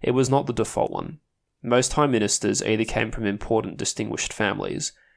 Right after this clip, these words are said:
or worked their way up through the vast civil bureaucracy. Perhaps because they were not a military class, Chinese intellectuals were always wary of the costs of expeditionary wars, and less impressed by the gains.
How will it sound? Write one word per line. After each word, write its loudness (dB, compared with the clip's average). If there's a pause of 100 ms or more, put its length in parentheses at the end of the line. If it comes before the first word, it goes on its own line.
or 4
worked 4
their 6
way 6
up 2
through 0
the 2
vast 2
civil -2
bureaucracy. -2 (840)
Perhaps 2
because 4
they 6
were 2
not 4
a -2
military 0
class, -2 (320)
Chinese 4
intellectuals 2
were 4
always 4
wary 2
of -4
the 0
costs -2
of -2
expeditionary 0
wars, -2 (320)
and -2
less 4
impressed 0
by 2
the -2
gains. -6